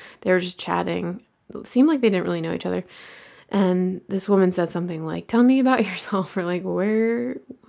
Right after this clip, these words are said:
like, what's your story? What are you about?" And I remember this woman responding, like, "Well, I'm a teacher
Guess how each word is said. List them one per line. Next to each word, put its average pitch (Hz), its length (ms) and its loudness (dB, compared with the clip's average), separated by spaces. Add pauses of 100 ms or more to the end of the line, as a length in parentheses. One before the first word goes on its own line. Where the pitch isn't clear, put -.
(120)
like, 208 280 -6
what's 220 220 -6
your 220 100 -4
story? 226 360 -4
What 208 160 -2
are 220 40 0
you 233 140 0
about?" 214 300 -2 (920)
And 190 640 2 (720)
I 196 100 2
remember 196 480 4
this 185 460 -6 (220)
woman 180 420 2
responding, 165 640 -2
like, 160 440 -8 (320)
"Well, 214 540 4
I'm 170 320 -2
a 165 300 -4
teacher 220 720 -4